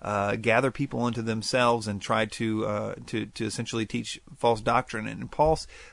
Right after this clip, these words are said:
is warning them about these people that are going to come to this church of Ephesus. And so here in Revelation chapter two, in this seven letters to the churches, some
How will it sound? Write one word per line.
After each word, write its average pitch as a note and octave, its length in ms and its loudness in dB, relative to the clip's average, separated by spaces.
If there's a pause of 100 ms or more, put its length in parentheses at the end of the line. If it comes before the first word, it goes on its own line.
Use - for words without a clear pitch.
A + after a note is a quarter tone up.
is B2 140 -2
warning D3+ 460 4
them A2+ 120 2
about G#2 300 2
these A2 160 -4
people A2+ 260 -4
that A2+ 140 -2
are A2 80 -4
going A#2+ 260 -2
to A2 80 -4
come D#3 320 -2
to B2+ 100 -6
this A2+ 200 -4
church - 260 -4
of - 100 -8
Ephesus. - 640 -4 (460)
And C3 120 -2
so D#3 280 6
here F#3+ 300 0
in C#3 200 -2
Revelation C#3+ 760 2
chapter B2+ 340 0
two, F3 460 4
in A2+ 140 2
this A2 140 -2
seven A#2 460 2
letters B2+ 300 2
to - 100 -12
the A2+ 120 -8
churches, F#3 420 -2
some B2 360 0